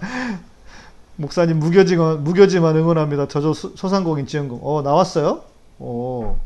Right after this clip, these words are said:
태두유님, 여러분들 오늘 왜 그러신데?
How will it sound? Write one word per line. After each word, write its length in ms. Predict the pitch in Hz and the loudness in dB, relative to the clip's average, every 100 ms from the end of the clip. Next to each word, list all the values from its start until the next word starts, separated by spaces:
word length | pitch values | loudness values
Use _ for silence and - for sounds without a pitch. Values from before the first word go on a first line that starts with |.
| - - - - - - - - | -6 -12 -14 -18 -20 -20 -20 0
태두유님, 580 | 240 233 220 165 139 | 2 2 0 -2 -2
여러분들 360 | 147 202 247 208 | 6 6 6 4
오늘 180 | 185 175 | 6 6
왜 120 | 175 | 6
그러신데? 580 | 254 226 156 143 160 | 6 2 2 0 0